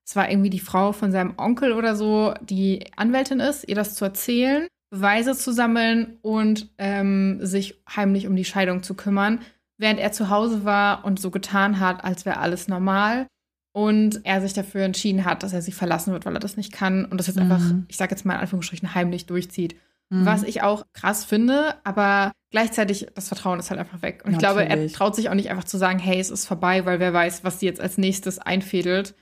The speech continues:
Speaker 1: Er klang aber auch sehr zwiegespalten im Sinne von, dass es ihm halt wehtut, weil er das Gefühl hat, seine Kids sind auch total so Happy Family und so.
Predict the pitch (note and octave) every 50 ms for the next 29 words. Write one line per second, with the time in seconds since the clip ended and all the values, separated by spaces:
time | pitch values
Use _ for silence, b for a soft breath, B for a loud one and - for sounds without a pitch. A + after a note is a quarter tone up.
0 | b b b b _ _ _ _ _ _ _ G#3 A3+ A#3+ G3+ - - - C4+ D4
1 | C#4 A3+ B3 B3 - - A3+ - - A#3+ A3 A3 A3+ - - B3 B3 C4+ C#4+ C#4+
2 | - - - A3 A3+ A#3+ A#3+ B3 A#3+ A3+ G#3+ G3+ G3+ G#3+ G#3+ G#3+ - A3 F#3+ F#3+
3 | G3 G#3+ - G#3+ G#3 F#3+ G3+ G3 F3+ E3+ E3+ F3 G3 G#3 G#3+ G#3+ - - G#3 G3+
4 | - F#3+ F3+ F3+ F#3+ F#3+ - G3+ - - G#3 G3+ G3 - F#3 F3+ F#3 F3+ - B3
5 | A#3 - - G#3+ - - - G3 - G#3 - - - G#3 G3+ F#3+ F#3+ F#3+ F#3+ G3
6 | G3 F#3+ - G3+ G3+ - G3 - - A3 A3 A3+ A#3 A#3 A3 A3+ A3 G#3+ G#3+ G#3
7 | G#3+ - G#3 G#3 G#3 G#3